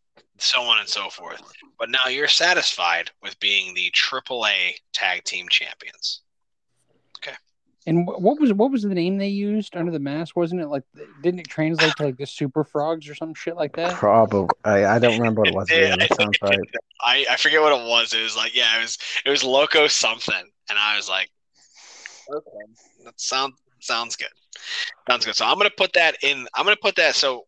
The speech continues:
Speaker 1: we're gonna do good and bad. So I'll put that fifty fifty 'cause I'm fine with F T R winning a championship. They definitely deserve it, but not the triple A Tag Championship.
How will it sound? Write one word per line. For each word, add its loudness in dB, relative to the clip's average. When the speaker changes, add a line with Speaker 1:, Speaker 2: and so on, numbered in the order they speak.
Speaker 1:
we're 0
gonna -2
do -4
good 2
and -4
bad. 0
So -2
I'll 0
put -4
that 2
fifty 0
fifty -2
'cause -8
I'm -2
fine 2
with -4
F 0
T 0
R 2
winning -4
a -2
championship. -2
They -2
definitely -4
deserve -8
it, -4
but 2
not -6
the 0
triple 0
A 0
Tag -8
Championship. -4